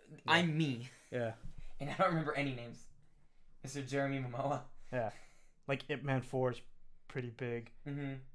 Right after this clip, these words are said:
Speaker 1: Again, these, I, I'm not seeing a movie that's,
Speaker 2: I
Speaker 1: like,
Speaker 2: mean, 'cause
Speaker 1: that's in,
Speaker 2: we
Speaker 1: that's
Speaker 2: gotta go on
Speaker 1: done.
Speaker 2: his I M D B.
Speaker 1: Yeah.
Speaker 2: As he's well known, known for. Boyka,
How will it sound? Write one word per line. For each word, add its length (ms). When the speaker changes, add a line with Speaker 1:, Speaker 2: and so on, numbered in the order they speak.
Speaker 1:
Again, 340
these, 280
I, 180
I'm 140
not 180
seeing 220
a 60
movie 300
that's, 260
Speaker 2:
I 40
Speaker 1:
like, 140
Speaker 2:
mean, 80
'cause 280
Speaker 1:
that's 200
in, 100
Speaker 2:
we 60
Speaker 1:
that's 240
Speaker 2:
gotta 0
go 60
on 40
Speaker 1:
done. 120
Speaker 2:
his 80
I 40
M 80
D 80
B. 220
Speaker 1:
Yeah. 240
Speaker 2:
As 80
he's 200
well 140
known, 300
known 160
for. 260
Boyka, 580